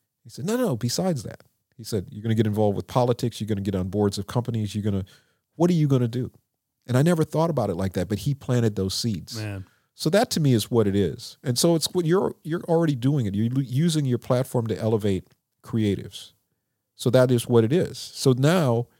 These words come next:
Speaker 1: um, it's just furthering your reach now as you get more, uh, wise about it. You get more connected to it. You get more believers in what you're doing. And you just continue on that path. You don't,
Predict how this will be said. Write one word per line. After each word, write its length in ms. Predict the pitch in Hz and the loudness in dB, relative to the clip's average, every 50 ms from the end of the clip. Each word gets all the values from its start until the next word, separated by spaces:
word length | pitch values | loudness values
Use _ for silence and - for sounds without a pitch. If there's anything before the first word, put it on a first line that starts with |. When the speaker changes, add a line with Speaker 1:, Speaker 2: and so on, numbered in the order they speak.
| _ _ _ _ _ _ _ _ _ _ - | _ _ _ _ _ _ _ _ _ _ -4
Speaker 1:
um, 460 | 117 113 113 113 107 104 104 104 110 - _ _ _ _ | 0 0 2 0 0 -2 -6 -10 -12 -18 _ _ _ _
it's 180 | - 127 - - | -6 -4 -4 -2
just 260 | 117 120 135 131 - | 0 2 2 2 0
furthering 460 | - - - 139 139 135 127 127 120 | -2 2 4 4 6 6 4 2 2
your 140 | 117 117 113 | 2 2 2
reach 340 | 104 113 143 160 139 - - | 2 2 0 -2 -2 -2 -2
now 180 | 123 110 104 82 | 0 0 0 0
as 180 | 101 107 - | 0 -2 -2
you 60 | 120 | -2
get 220 | 110 107 117 113 95 | 0 2 2 2 2
more, 520 | 110 107 104 107 107 104 101 101 98 98 - _ _ _ _ _ _ _ _ - | 0 -2 0 0 2 2 2 2 0 -2 -6 _ _ _ _ _ _ _ _ -10
uh, 120 | 95 87 87 | -8 -6 -4
wise 480 | 95 92 101 110 117 117 127 135 123 | -4 -2 0 0 2 2 2 2 2
about 320 | 127 120 120 113 113 113 113 | 0 0 0 0 2 2 0
it. 140 | 110 - - _ | 0 -2 -6 _
You 100 | - 104 | -16 -8
get 180 | 95 113 104 - 104 | -4 -4 -4 -2 -4
more 100 | 98 95 | -6 -6
connected 600 | - - 101 101 104 113 117 - - 113 101 - | -4 -4 -4 -2 -2 -2 -4 -4 -6 -8 -8 -6
to 240 | - - 117 113 113 | -4 -2 0 2 2
it. 140 | 104 92 - _ _ _ _ _ _ | 0 -2 -4 _ _ _ _ _ _
You 120 | 123 117 107 | -20 -10 -6
get 180 | 107 113 92 | -4 -4 -4
more 240 | 101 107 107 101 98 - - - - | -2 -2 -2 -4 -4 -6 -10 -8 -6
believers 460 | 110 107 113 113 107 110 110 104 101 | -2 0 0 2 2 2 0 0 -2
in 160 | 101 98 98 | -4 -8 -6
what 260 | 101 110 113 - - | -6 -4 -4 -2 -2
you're 80 | 113 101 | -2 -2
doing. 440 | 92 95 110 110 107 104 101 98 98 _ _ _ _ _ _ _ _ _ _ _ _ _ _ _ _ _ _ _ | 2 2 2 4 4 2 0 -4 -8 _ _ _ _ _ _ _ _ _ _ _ _ _ _ _ _ _ _ _
And 160 | - 135 123 | -4 -2 0
you 80 | 127 127 | 0 0
just 200 | 123 139 139 - | 0 0 -2 0
continue 500 | - 135 120 - - 151 143 139 131 123 | -2 -4 -2 -2 -2 -2 0 0 0 0
on 160 | 120 117 113 113 | 0 -2 -2 -2
that 200 | 107 101 98 - | -2 -4 -4 -6
path. 480 | - - 160 175 175 135 - 101 98 - | -8 -8 -8 -6 -6 -8 -10 -12 -12 -8
You 120 | - 107 113 | -8 -4 0
don't, 220 | 135 131 123 98 | 0 0 0 -2